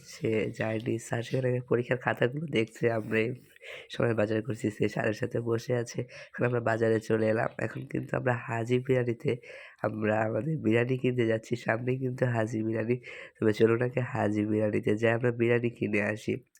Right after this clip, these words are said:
আমি যাচ্ছি, আমি যে দামটা জিজ্ঞাসা করবো, দাম কত? আমি জিজ্ঞাসা করছি, "ভাই, দাম কত মোরগ পোলাওয়ের?" আমরা মোরগ পোলাও নিচ্ছি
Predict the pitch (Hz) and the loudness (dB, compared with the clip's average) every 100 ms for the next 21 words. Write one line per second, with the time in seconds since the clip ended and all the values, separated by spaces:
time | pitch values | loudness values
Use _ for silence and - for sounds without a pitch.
0 | - - - - - 151 127 127 117 - | -16 -16 -20 -20 -8 0 4 4 4 0
1 | 117 120 117 110 110 113 117 131 160 113 | 0 0 0 0 0 0 0 2 0 0
2 | 131 110 - 113 117 117 120 - 123 113 | 0 0 0 0 0 -2 -4 -6 -4 -2
3 | 113 120 127 _ - 110 117 120 117 117 | -2 -4 -6 _ -2 -2 -2 -6 -4 -2
4 | 117 - _ - - - - - - 127 | -4 -6 _ -20 -18 -20 -20 -10 -6 2
5 | 127 123 123 - 117 110 110 113 123 135 | 4 4 2 4 4 4 0 0 -2 -8
6 | - - 110 110 127 127 120 123 117 113 | -4 0 2 0 -2 -4 -2 -2 -2 -2
7 | 110 107 - 175 - 113 117 - - - | -2 -6 -6 -2 2 2 2 -4 -12 -16
8 | - - 123 131 127 127 135 - 123 113 | -16 -4 0 0 2 2 2 4 6 6
9 | 110 107 - - 123 143 | 4 0 -2 0 0 0